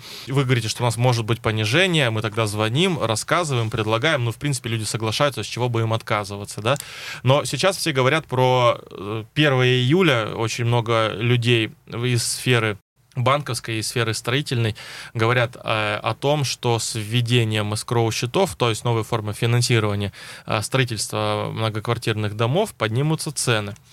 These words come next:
А, на квадратный метр имеется в виду цены. Соответственно, э, так как будет участвовать, будут участвовать банки в, э, этой схеме, то есть, да, что банки будут давать, м, застройщикам деньги,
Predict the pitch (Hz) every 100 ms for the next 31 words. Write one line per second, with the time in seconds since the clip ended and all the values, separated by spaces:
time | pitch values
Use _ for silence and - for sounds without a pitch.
0 | - - - - - - - - 120 107
1 | 101 107 113 107 101 127 120 123 123 143
2 | 117 - - 104 104 98 - 101 101 101
3 | - 101 98 - 110 135 160 - 139 131
4 | 123 117 104 117 110 107 135 127 110 107
5 | 113 110 110 117 120 123 120 120 113 110
6 | 117 131 120 131 - 117 107 139 196 -
7 | 120 101 101 101 110 113 110 107 107 101
8 | - - - 120 117 107 - 107 101 104
9 | 101 139 127 - 107 120 110 110 104 107
10 | 113 113 104 - - - 113 107 107 -
11 | 113 107 - - 104 139 202 190